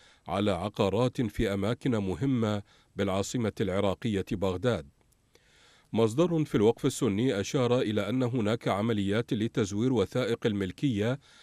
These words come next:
في دوائر التسجيل العقاري لمجموعة من المساجد والجوامع لتحويل ملكيتها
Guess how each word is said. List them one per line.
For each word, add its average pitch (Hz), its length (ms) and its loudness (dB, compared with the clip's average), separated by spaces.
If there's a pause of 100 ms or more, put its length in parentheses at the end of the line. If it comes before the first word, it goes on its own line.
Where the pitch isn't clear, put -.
(100)
في - 180 0
دوائر 123 420 0
التسجيل 117 480 0
العقاري 101 720 0 (380)
لمجموعة 98 760 0
من 117 260 0
المساجد 110 680 -2
والجوامع 107 840 2 (380)
لتحويل 117 600 2
ملكيتها 107 1000 0